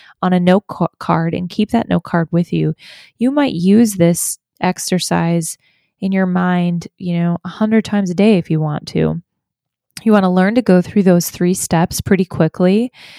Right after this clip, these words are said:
and repeat them over and over until you feel that you've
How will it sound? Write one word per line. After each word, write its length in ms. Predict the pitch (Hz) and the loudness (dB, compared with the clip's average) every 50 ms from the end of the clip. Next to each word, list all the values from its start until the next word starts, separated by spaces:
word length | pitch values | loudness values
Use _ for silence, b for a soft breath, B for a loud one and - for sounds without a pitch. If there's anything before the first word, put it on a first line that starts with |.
| B B B B | B B B B
and 120 | 190 196 | 0 2
repeat 500 | 196 196 190 170 - - 208 214 226 - | 4 4 2 2 0 0 0 0 2 2
them 200 | - - 175 175 | 0 0 2 4
over 300 | 170 165 175 170 185 180 | 4 2 2 2 2 2
and 80 | 170 165 | 2 2
over 500 | 170 170 165 165 185 202 220 233 233 - - | 2 2 2 4 4 4 4 4 2 0 -2
until 280 | 180 180 180 - - 180 | -2 -4 -4 -4 -2 0
you 200 | 185 180 185 175 | 2 2 2 2
feel 340 | - - - 170 170 175 180 | 0 0 2 4 4 4 4
that 180 | 180 180 - - | 2 0 0 0
you've 300 | 170 170 165 160 156 | 0 0 0 0 -2